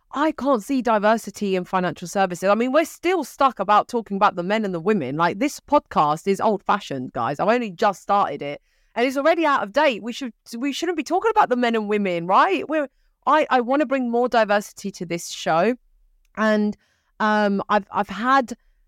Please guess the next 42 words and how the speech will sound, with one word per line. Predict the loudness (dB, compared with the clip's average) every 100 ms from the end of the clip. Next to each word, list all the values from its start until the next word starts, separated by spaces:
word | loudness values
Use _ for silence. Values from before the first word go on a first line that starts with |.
| _ 2
representatives | 2 2 -2 0 -2 -4 -4 0 2 0 -2 0
of | 4 4 2 0
the | -6 -2
L | 0 0
G | -2 -6 -6 -6
B | -6 -8
T |
Q | -6 -2 -2 -2
plus | 0 0 0
community, | -4 0 2 2 0 -6 -6 -6
but | -4
they | -4
didn't | -4 -2 -2 -2 -2
go | -4 -4
bo-, | -2 0 0
well, | 2 0 0
I'm | -2
not | 0
gonna | -2 -2
mention | -2 -2 -4
who |
it | -2
is, | -2
but | -4 -8
they | -8
didn't, | -8 -6 -2 -2 -4 _ _ _ _ _ -6
didn't | -2 0 -2 0
go | 2 2
bold | 4 2 4 0
with | -4 -6
it, | -6 -8 -4
right? | 0 0 0
And | -4
I |
think | -4 -4
we're | -4
still | -2 -2 0
really | -2 -4
cautious, | -6 -4 0 0 0 -2 -2 -4
even | -2 0 2
those | 2 2 0
who, | -2 -2